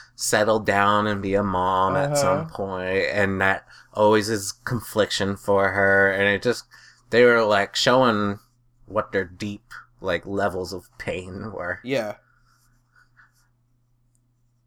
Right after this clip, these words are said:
Speaker 1: And they listened to each other. Both,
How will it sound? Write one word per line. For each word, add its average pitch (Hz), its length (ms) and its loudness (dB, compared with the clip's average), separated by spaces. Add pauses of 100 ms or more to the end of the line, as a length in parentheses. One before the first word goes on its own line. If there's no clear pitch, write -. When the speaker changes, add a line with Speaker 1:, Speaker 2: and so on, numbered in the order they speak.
(140)
Speaker 1:
And 127 160 2
they 156 200 6
listened 123 520 2
to 107 200 -2
each 95 200 -4
other. 92 460 0
Both, 135 340 2